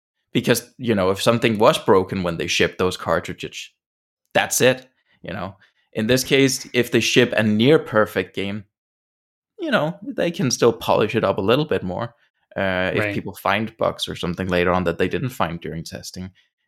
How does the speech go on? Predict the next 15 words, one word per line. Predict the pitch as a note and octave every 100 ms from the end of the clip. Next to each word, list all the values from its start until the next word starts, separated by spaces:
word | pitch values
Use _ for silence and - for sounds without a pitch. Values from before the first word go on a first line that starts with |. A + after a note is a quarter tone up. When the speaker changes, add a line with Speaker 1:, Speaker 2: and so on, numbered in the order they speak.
| - C#3+
Speaker 1:
But | C3+
it | B2
might | A#2+ D#3+
also | C3+ B2 G#2+
give | C3 -
them | A2
more | G#2 G#2
of | G#2
a | F#2
free | - - - A2
pass | A2 B2+ G2+ A2 - - -
to | G#2 G2 _ _ _ -
have | G#2+ G#2+
less | B2 F3+ -
testing | - - - D#2+